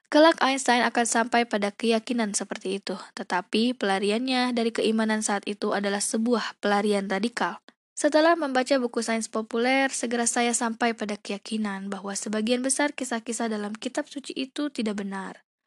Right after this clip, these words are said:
Konsekuensinya adalah pesta liar pemikiran bebas fanatik yang ekstrim bercampur dengan anggapan bahwa anak-anak muda sedang dikelabui secara sengaja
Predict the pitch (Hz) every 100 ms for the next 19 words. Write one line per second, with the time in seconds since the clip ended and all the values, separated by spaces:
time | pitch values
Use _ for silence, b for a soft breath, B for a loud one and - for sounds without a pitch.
0 | _ - 254 247 269 269 262 269 269 269
1 | 233 220 214 - 226 - 220 220 226 226
2 | 220 208 214 214 208 208 202 208 - 220
3 | 254 262 269 262 240 247 - - 302 320
4 | 240 226 233 233 240 220 208 202 202 208
5 | 214 202 - 180 196 196 202 202 226 262
6 | - 277 269 277 254 254 247 220 220 220
7 | 214 208 202 240 226 240 233 202 214 202
8 | 208 226 214 196